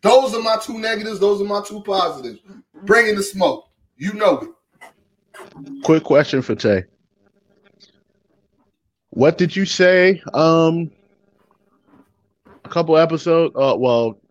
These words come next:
Speaker 2: a lot of episodes ago about, um, us all keeping the same energy about Giannis and him being compared to LeBron and, you know, they're comparing him to LeBron and Cleveland and everything like that.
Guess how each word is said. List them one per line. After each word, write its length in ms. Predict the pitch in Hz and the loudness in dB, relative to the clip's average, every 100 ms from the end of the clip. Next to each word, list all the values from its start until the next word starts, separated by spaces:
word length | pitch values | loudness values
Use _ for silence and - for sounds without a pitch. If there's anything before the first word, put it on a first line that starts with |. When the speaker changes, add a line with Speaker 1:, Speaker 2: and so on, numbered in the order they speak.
| _ | _
Speaker 2:
a 60 | - | -8
lot 240 | 113 139 | 0 0
of 100 | 147 | 2
episodes 460 | 135 127 135 143 135 | 0 -4 -4 -4 -4
ago 340 | 135 143 156 | -6 -4 -4
about, 500 | 170 175 139 143 143 - | -4 -6 -2 0 0 -2
um, 440 | 131 135 131 131 _ _ _ _ | -2 -2 -2 -6 _ _ _ _
us 340 | 143 143 139 - _ _ _ - | 2 4 2 -10 _ _ _ 0
all 280 | 131 143 147 | 4 4 2
keeping 380 | - 143 147 | -2 -4 -4
the 100 | 143 | -6
same 260 | 135 139 139 | -4 -4 -4
energy 420 | 135 139 139 156 | -4 -4 -4 -6
about 240 | 165 143 127 | -4 -4 -2
Giannis 460 | 143 160 185 - _ _ _ _ - | -2 -4 -6 -14 _ _ _ _ -2
and 220 | 120 113 | 0 0
him 420 | 113 139 135 139 101 _ _ _ _ _ | 4 4 2 -4 _ _ _ _ _ _
being 220 | 120 131 131 | -2 -2 -2
compared 420 | 135 143 131 127 | -4 0 0 0
to 100 | 143 | -8
LeBron 680 | 131 120 120 123 117 117 107 | -12 -8 -4 -2 -2 -4 -6
and, 440 | 101 107 107 104 101 _ _ _ - | -8 -8 -8 -10 -14 _ _ _ -8
you 140 | 123 | -2
know, 300 | 117 104 - _ _ _ _ _ _ _ _ | -2 -2 -6 _ _ _ _ _ _ _ _
they're 180 | 107 113 | 2 2
comparing 460 | - 123 135 123 127 | 2 -2 2 2 0
him 100 | 120 | -2
to 80 | |
LeBron 320 | 104 113 127 123 | -2 0 0 -2
and 120 | 110 | -4
Cleveland 320 | - 139 131 | -4 -4 -2
and 60 | 117 | -4
everything 220 | 113 113 | -6 -8
like 200 | 107 92 | -10 -10
that. 240 | 101 98 | -8 -10